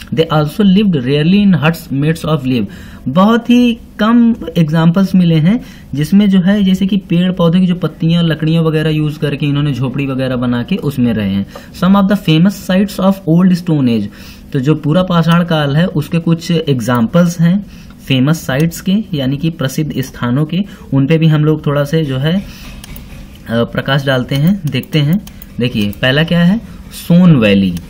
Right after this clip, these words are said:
ये बहुत important है। "Son Valley and Potwar Plateau on the north west।" तो पश्चिम, उत्तर पश्चिम का जो पटवार प्लेटू है और सोन वैली है,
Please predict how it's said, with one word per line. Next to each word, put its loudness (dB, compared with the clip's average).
ये 4
बहुत -2
important -2
है। -6
"Son 2
Valley 4
and 6
Potwar 0
Plateau -2
on -2
the 4
north -2
west।" -2
तो 4
पश्चिम, 2
उत्तर 0
पश्चिम 2
का 2
जो 0
पटवार 0
प्लेटू 0
है 4
और 0
सोन 2
वैली 2
है, -2